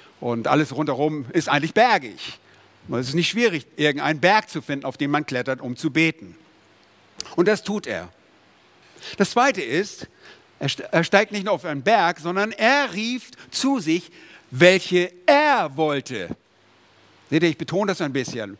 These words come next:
Welche er wollte. Er fragt nicht nach, wen ich in meine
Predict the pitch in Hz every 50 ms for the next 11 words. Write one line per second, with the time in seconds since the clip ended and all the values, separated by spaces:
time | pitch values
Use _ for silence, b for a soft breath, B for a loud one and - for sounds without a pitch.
0 | B B - 139 143 139 - 156 156 151 - - 233 277 311 294 226 254 247 226
1 | 208 170 - 156 131 104 87 - B B B B B B B B B B B B
2 | B B B B B - 180 - - 208 233 269 285 - - 254 208 - 233 240
3 | 277 311 320 294 226 - - - b b b b b b b b b b b _
4 | _ _ _ _ _ _ _ - 143 175 185 185 170 165 156 - - - - 160
5 | 151 143 139 135 131 123 120 104 - _ _ - 123 143 151 147 147 143 131